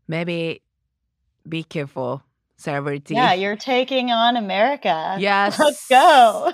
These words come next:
Speaker 2: <laughs>
Speaker 1: Maybe I get future bodyguard.
Speaker 2: Oh, yeah. There's, like, so many stories of people walking into places with, like, fake bodyguards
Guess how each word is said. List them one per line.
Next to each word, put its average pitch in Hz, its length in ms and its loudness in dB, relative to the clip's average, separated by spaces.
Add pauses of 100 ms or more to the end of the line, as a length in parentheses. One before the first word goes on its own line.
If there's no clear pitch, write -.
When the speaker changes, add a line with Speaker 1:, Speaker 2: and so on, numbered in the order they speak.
Speaker 2:
<laughs> 392 140 4
Speaker 1:
Maybe 349 840 -2 (600)
I 175 840 0 (520)
get 185 600 -2 (460)
future 349 600 -6 (560)
bodyguard. 175 600 -4 (340)
Speaker 2:
Oh, 247 160 -2
yeah. 226 280 2 (800)
There's, 254 260 -6
like, 339 160 -2
so 226 300 0
many 294 240 -6
stories 190 520 -8
of 254 140 -10
people 214 380 -8
walking 185 420 -6
into 170 240 -12
places 202 500 -10
with, 208 140 -12
like, 185 220 -6
fake 180 320 -10
bodyguards 185 880 -4